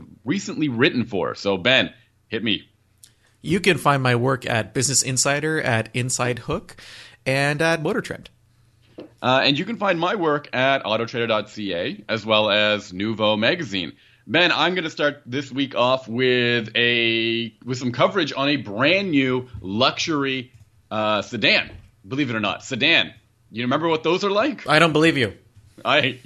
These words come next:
Speaker 1: I know, it's hard to, I don't know how to prove it to you, but,
Speaker 2: <laughs>
Speaker 1: um,
Speaker 2: Well, you could, you could use facts, I mean.
Speaker 1: I will use these facts. I drove the brand new twenty twenty-one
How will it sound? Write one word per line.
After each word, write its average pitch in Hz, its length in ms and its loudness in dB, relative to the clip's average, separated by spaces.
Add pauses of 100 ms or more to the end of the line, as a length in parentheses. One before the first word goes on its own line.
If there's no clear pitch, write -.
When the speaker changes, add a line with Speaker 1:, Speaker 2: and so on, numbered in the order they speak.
(180)
Speaker 1:
I 110 120 0
know, 131 180 -2
it's 87 120 -10
hard 107 220 -4
to, 95 220 -8 (200)
I 107 60 -4
don't 139 120 2
know 131 60 4
how 135 100 4
to 117 60 2
prove 127 240 -4
it 104 100 -12
to 87 100 -12
you, 69 100 -10
but, 113 300 2 (340)
Speaker 2:
<laughs> - 140 2
Speaker 1:
um, 113 380 6
Speaker 2:
Well, 208 120 8
you 226 80 6
could, 214 460 4
you 170 120 2
could 175 160 6
use 151 220 4
facts, 139 480 2
I 135 120 2
mean. 120 260 4
Speaker 1:
I 147 100 4
will 165 260 2
use 123 140 -2
these 92 240 -10
facts. - 380 -12 (100)
I 185 140 2
drove 180 500 -4
the 143 140 -4
brand 147 420 2
new 98 320 -4 (140)
twenty 196 420 -6
twenty-one 175 920 0